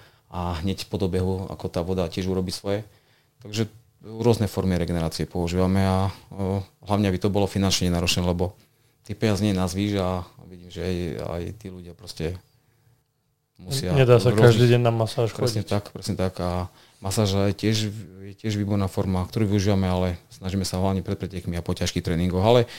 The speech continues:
Speaker 1: sú tie prirodzené formy, ktoré vieme využívať aj my v rámci
Speaker 2: A
Speaker 1: našej prírody.
Speaker 2: keď si spomínal to va-, ten valec, tak ja to tiež využívam. A, e, aký si ty zas-, teda nie, že aký si zastanca, ale využívate to pred tréningom alebo po tréningu?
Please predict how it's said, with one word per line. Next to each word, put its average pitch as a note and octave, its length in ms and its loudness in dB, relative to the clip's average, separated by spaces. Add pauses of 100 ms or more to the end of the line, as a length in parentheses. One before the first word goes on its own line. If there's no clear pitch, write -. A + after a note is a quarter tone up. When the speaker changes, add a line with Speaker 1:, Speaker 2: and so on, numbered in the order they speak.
(220)
Speaker 1:
sú - 180 0
tie A2 160 2
prirodzené G2+ 640 2 (160)
formy, F#2+ 320 4
ktoré A2 220 2
vieme A#2 200 4
využívať A#2 400 4
aj G#2 140 2
my G#2 100 2
v - 720 -16
rámci A#2 200 -6
Speaker 2:
A A#2 60 6
Speaker 1:
našej - 180 -4
prírody. A#2+ 280 -6
Speaker 2:
keď - 160 2
si - 120 0
spomínal C#3 400 6
to C#3 120 2
va-, C3 200 8 (240)
ten B2 220 0
valec, A#2+ 420 6
tak A#2 180 -2
ja A#2 140 4
to A#2 140 0
tiež A2+ 420 2
využívam. A#2+ 640 6 (440)
A, A2+ 140 2 (260)
e, B2 300 0 (440)
aký - 280 4
si C3+ 160 2
ty C3 100 -2
zas-, B2 300 6 (100)
teda A#2 260 4
nie, C3 180 4
že A2+ 120 6
aký A2+ 200 4
si A#2+ 160 -2
zastanca, A#2+ 640 4
ale A#2+ 340 8
využívate B2+ 560 6
to B2 140 0
pred C3 220 6
tréningom F3 500 6
alebo C#3 220 6
po A#2 160 4
tréningu? A2 520 -2